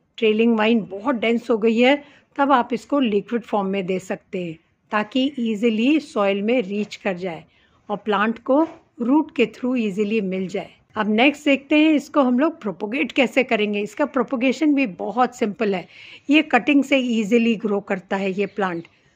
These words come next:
तो आप इसकी छोटी सी टहनी लेके लगा दें और ये आपके गार्डन में कई जगह मल्टीप्लाई हो जाएगा। ये मैं मल्टीप्लाई करती भी हूँ।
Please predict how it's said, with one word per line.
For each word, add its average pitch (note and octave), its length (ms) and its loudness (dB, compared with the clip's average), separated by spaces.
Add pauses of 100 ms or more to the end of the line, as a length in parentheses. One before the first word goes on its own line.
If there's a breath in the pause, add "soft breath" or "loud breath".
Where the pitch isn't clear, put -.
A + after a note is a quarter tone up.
(200)
तो A#3+ 120 -4
आप A#3 340 -6
इसकी A#3+ 280 -2
छोटी D4 440 -4
सी C#4 160 -2
टहनी A#3 400 2
लेके A3 300 2
लगा G3 320 2
दें C#4+ 240 4 (400 loud breath)
और G#3+ 140 0
ये A3+ 280 2 (140)
आपके G3+ 400 -4
गार्डन G3 320 -6
में A#3+ 280 2 (180)
कई D#4+ 280 0
जगह B3 320 2
मल्टीप्लाई G3 600 -2
हो F#3+ 120 -4
जाएगा। F3 380 -8 (480 soft breath)
ये C4 180 4
मैं C4+ 240 6
मल्टीप्लाई A3+ 580 0
करती A3+ 440 -4
भी A3+ 160 2
हूँ। F#3+ 240 -2